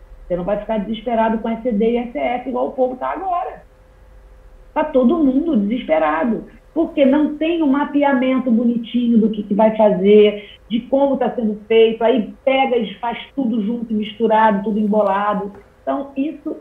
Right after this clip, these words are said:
é, é, é um processo muito complexo, sabe? Se você come-, continuar olhando que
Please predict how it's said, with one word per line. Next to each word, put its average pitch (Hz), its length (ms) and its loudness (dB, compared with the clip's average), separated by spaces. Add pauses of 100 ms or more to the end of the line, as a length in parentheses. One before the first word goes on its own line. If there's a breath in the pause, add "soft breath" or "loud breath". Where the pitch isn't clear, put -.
(140)
é, 240 380 -2
é, 247 40 -2
é 254 40 0
um 262 100 0
processo 254 440 -4
muito 247 340 2
complexo, 185 560 -2 (340)
sabe? 185 340 0 (280 loud breath)
Se 214 80 0
você 269 480 2 (500)
come-, 247 240 0
continuar 269 520 0
olhando 190 600 -2
que - 440 0